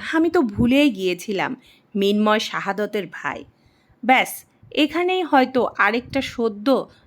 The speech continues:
জন্ম নেওয়া ভালো লাগার পুষ্প অঙ্কুরেই বিনষ্ট হলো। হাসপাতালের বেডে চিত্রার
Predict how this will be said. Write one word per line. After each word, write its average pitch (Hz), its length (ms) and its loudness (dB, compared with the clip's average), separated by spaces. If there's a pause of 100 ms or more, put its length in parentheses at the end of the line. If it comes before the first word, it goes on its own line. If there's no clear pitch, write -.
(120)
জন্ম 240 420 4
নেওয়া 302 360 4
ভালো 214 460 0
লাগার 277 320 4
পুষ্প 233 480 -8
অঙ্কুরেই 240 880 0 (340)
বিনষ্ট 311 540 2
হলো। - 380 -8 (760)
হাসপাতালের 320 640 4
বেডে 208 380 0
চিত্রার 214 480 -2